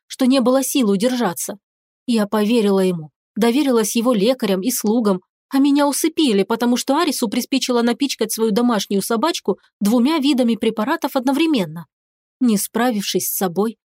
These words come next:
я подошла к дракону и залепила ему сильную пощечину. Аристарх на несколько секунд прикрыл глаза, сильно раздувая при этом ноздри. Он даже не повернул голову в сторону, хотя удар у меня получился довольно сильный.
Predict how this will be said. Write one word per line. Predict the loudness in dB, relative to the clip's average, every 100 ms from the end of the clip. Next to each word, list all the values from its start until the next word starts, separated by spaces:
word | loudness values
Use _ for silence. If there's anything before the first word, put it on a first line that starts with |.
| 0
я | 0 2
подошла | 0 0 0 -2
к | 0
дракону | -2 -2 0 0 -2 _ -2
и | 0
залепила | 2 2 0 2 2
ему | 4 2
сильную | 0 0 2 2 2
пощечину. | 2 -2 -2 -2 -4 -8 -14 _ _ _ _ _ -4
Аристарх | -2 -2 0 -2 -2
на | 0 0
несколько | 0 -2 -2 0
секунд | -2 -2 -2 -2
прикрыл | -4 -2 0 0
глаза, | 2 2 0 -2 -4
сильно | -6 -2 2 2
раздувая | 0 0 0 2 0
при | 0 -2
этом | 0 0
ноздри. | 0 0 -4 -10 -12 _ _ _
Он | 0 2
даже | 2 2 2
не | 2
повернул | 0 0 2 2 0
голову | 0 0 0
в | -2
сторону, | -2 -2 -2 -4 -6
хотя | -6 -2 0
удар | 0 0 0
у |
меня | 2 0 0
получился | 0 -2 -2 -4 -4 -6
довольно | -4 -2 0 0
сильный. | -2 -2 -4 -4 -10